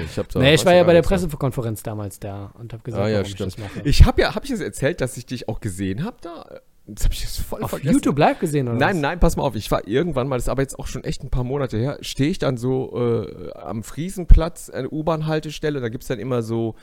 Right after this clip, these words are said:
Speaker 1: diese Screens, weißt du? So,
Speaker 2: Mhm.
Speaker 1: äh, wo so Wetter und so Schlagzeilen, so, ne? So
Speaker 2: Ach
Speaker 1: ein
Speaker 2: so.
Speaker 1: Screen gibt's, so zwischen den
Speaker 2: Okay.
Speaker 1: Gleisen. Und plötzlich seh ich dann deine Fresse da, so,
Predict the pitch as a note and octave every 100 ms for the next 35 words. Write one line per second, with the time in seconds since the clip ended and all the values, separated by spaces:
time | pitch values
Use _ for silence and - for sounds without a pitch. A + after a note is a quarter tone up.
0 | - - - G#2+ G#2+ - - A#2+ C#3 B2+
1 | E2+ - F2 F2 - C3 - - F#2+ C3+
2 | F#2 F2+ - F2 E2+ D#2+ F2 F2+ E2 G2+
3 | - F#2 F2 E2 E2 - _ _ _ -
4 | D2+ D#2+ D#2 - F2+ F2 F2 - E2 D2+
5 | C#2+ C#2+ D2 C2 D#2+ G#2+ - C3 D#2+ F3
6 | G#3 F#3+ A#2 F#2+ - G#2 F2 A#2+ A#2 G#2+
7 | F#2 F2+ G2 F#2+ D2+ - - - - A#2+
8 | G#2+ - A#2+ B2+ F#3+ - B2+ G2 C3 D#3+
9 | G2 F#2 F2+ G2 E3 E3+ - - C3 A2+
10 | - C#2+ C2+ D2+ C3+ - _ - - -
11 | F2 F2 B2